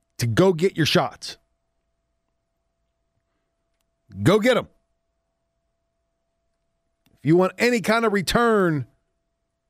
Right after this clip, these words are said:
to normalcy sooner rather than later, I encourage you, go get vaccinated. Go get the covid vaccine. Uh, earlier in the hour, we were talking about the Pirates. Uh, boy, oh boy, let me tell you something.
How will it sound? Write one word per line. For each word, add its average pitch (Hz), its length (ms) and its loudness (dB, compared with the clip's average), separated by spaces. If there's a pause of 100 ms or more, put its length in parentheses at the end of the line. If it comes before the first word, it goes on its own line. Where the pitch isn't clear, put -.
(300)
to 165 100 2
normalcy 180 680 0
sooner 202 440 0
rather 190 280 2
than 180 180 0
later, 151 340 2
I 156 140 0
encourage 160 640 -2
you, 71 160 -20 (2000)
go 170 120 4
get 151 120 -2
vaccinated. - 480 -6 (200)
Go 165 160 4
get 147 220 -4
the 135 80 -6
covid 113 300 -2
vaccine. - 360 -16 (2500)
Uh, 175 220 2
earlier 240 340 2
in 226 60 0
the 214 120 2
hour, 220 240 2
we 208 60 4
were 190 100 2
talking 196 200 0
about 190 180 0
the 156 60 -4
Pirates. 202 720 -2 (100)
Uh, 170 360 0
boy, 214 380 2
oh 196 120 4
boy, 135 320 0
let 185 80 2
me 226 80 2
tell 165 160 0
you 123 80 -2
something. - 280 -6